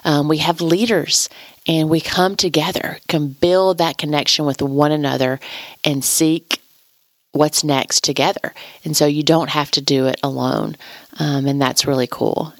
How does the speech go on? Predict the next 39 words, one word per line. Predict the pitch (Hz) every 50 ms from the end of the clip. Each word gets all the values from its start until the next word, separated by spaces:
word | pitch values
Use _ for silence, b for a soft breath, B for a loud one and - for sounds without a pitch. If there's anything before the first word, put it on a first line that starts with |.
| _ -
And | 156 147 143 139
then, | 139 139 135 135 135 139 143 _ _ _ _ _ _ _ _ _ - - _ _ _ _ -
yeah, | - 165 190 180
sometimes | - - - 151 151 - 156 151 151 151 147 147 - - - -
maybe | 143 147 143 147 147
you're | 147 151 147
in | 147
a | 143
leadership | 147 147 147 147 - - 151 - 147
role | 143 147 151 156
where | 151 151 147
you | 151 147
do | 139 156 202
have | 226 214 -
to | - 139
make | 131 123 123 123 - - - B B B B B B B B
some | B - 156 143
tough | - - 139 131 -
decisions | - 143 139 - - 139 135 139 139 135 139 139 135 - - -
and | 139 139 131 131 127
God | 135 127 135 131 -
calls | - 147 139 127 -
you | 139
to | 131 - - -
do | - 156 180
that. | 175 - - 69 - - - - - - -
But | - 147
we | 151 151
can | - 156
trust | 143 - 151 139 127 120 - - - - B B B B B B B B B B B B
and | - 165 147
we | 147 143
can | - 156 - -
ask | 131 135 131 135 139 139 - - - - - -
and | 156 143
we | 139
can | 131 - 139
be | 143 139
present | - - - 135 131 - 135 131 131 - -